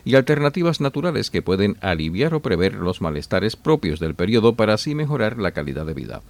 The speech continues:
Muy efectivo es colocar una bolsa con agua caliente o compresa en la zona baja del abdomen, lo cual ayuda a disminuir los espasmos abdominales. Similar resultado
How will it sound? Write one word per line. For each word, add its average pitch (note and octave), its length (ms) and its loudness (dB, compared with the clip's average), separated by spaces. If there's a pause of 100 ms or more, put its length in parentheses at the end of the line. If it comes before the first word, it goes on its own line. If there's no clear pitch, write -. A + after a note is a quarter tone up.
(640)
Muy B2 140 6
efectivo F3 440 4
es - 80 -2
colocar A#2 400 4
una D3 120 0
bolsa G#2 380 2
con F2+ 180 0
agua F2+ 260 2
caliente F#2 460 2
o D#2 60 0
compresa E2+ 520 -2
en E2+ 60 0
la D2+ 120 -2
zona G2 260 2
baja G#2+ 320 2
del D2+ 120 0
abdomen, F#2 440 4 (260)
lo E3 140 4
cual E3+ 160 4
ayuda C#3+ 260 4
a B2+ 40 0
disminuir G2+ 540 2
los G#2 160 0
espasmos G2+ 540 0
abdominales. F2 800 2 (140)
Similar E2 440 0
resultado G#2+ 540 2